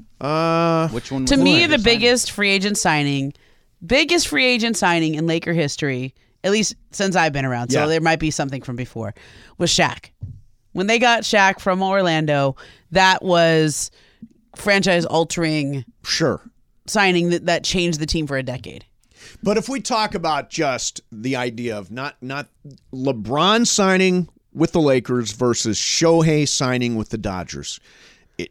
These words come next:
Speaker 1: it's impossible to quantify, but which
Speaker 3: Yeah.
Speaker 1: would you say is the bigger signing?
Speaker 3: I think it's probably Shohei 'cause
Speaker 1: I do
Speaker 3: it's
Speaker 1: too.
Speaker 3: ten years and he's that big a star.
Speaker 1: And it's worldwide, although LeBron is worldwide too.
Speaker 3: He is. He's totally worldwide. He's, he,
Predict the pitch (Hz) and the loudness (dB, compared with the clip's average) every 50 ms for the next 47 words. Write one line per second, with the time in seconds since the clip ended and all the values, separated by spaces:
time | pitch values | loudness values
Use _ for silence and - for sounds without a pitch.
0 | _ _ - 117 117 107 - - - 127 117 - - 135 135 135 - - - 120 | _ _ -4 -4 -2 -2 -2 -6 -4 -6 -8 -6 -6 -6 -6 -8 -8 -8 -8 -10
1 | 104 104 - - 123 113 113 101 - - 90 85 85 87 85 98 95 - - 226 | -10 -10 -12 -10 -8 -8 -8 -8 -10 -12 -10 -10 -10 -10 -10 -12 -10 -4 0 0
2 | 202 151 - - - 139 135 107 113 117 - - 127 113 110 107 101 101 101 92 | 0 0 0 -4 -6 -8 -8 -6 -8 -6 -6 -4 -4 -2 -2 -2 -4 -6 -6 -8
3 | - _ _ _ _ _ _ _ _ - 113 110 98 87 117 110 104 104 98 90 | -12 _ _ _ _ _ _ _ _ -8 -8 -8 -8 -8 -8 -8 -6 -8 -10 -12
4 | _ _ _ _ _ _ - 110 85 _ - - 156 156 147 123 120 107 95 82 | _ _ _ _ _ _ -20 -20 -20 _ -4 -2 0 0 0 -2 -4 -4 -6 -8
5 | - _ _ _ _ _ - - - - 104 85 80 71 69 - - - 247 247 | -14 _ _ _ _ _ -12 -10 -8 -8 -8 -8 -10 -14 -16 -18 -20 -18 -14 -12
6 | 247 220 233 233 - - 214 196 185 180 190 185 165 - 190 196 226 226 175 127 | -10 -10 -10 -10 -4 0 2 2 2 2 2 -2 0 0 0 0 2 0 -2 -2
7 | - 98 - 147 147 127 - - 160 175 170 175 185 202 214 185 165 156 - 165 | -2 -4 -2 -2 -2 -4 -2 -2 0 0 0 0 0 0 0 0 -2 -2 -2 -2
8 | 170 175 175 170 151 147 165 160 170 170 160 160 156 160 165 - - 190 190 185 | 0 0 0 -2 -2 0 2 2 2 2 0 -2 -2 -2 -2 -4 -2 0 0 2
9 | 147 147 143 - - 143 143 139 131 131 151 156 139 120 143 156 156 190 190 180 | 2 0 0 -2 -2 0 0 0 0 0 0 0 0 0 0 -2 0 0 -2 -2
10 | 190 165 156 185 202 226 240 214 - 170 156 151 139 143 147 143 147 - - - | -2 -2 -2 -2 -2 -2 -2 -4 -4 -2 -2 -4 -2 -2 -2 -2 -2 -2 -2 -2
11 | 247 254 254 262 240 202 180 - - 196 190 - - 202 196 190 185 185 165 156 | 0 2 2 2 2 0 0 -2 -4 -4 -4 -2 0 0 0 0 0 -2 0 0
12 | 151 147 143 147 139 139 131 - - - - - - - 240 262 269 226 226 - | 0 0 0 -2 -4 -4 -4 -8 -16 -20 -20 -16 -6 -4 -2 0 0 -2 -4 -6
13 | - - 262 262 262 269 262 254 233 | -6 -4 -2 -2 0 0 -2 -2 -4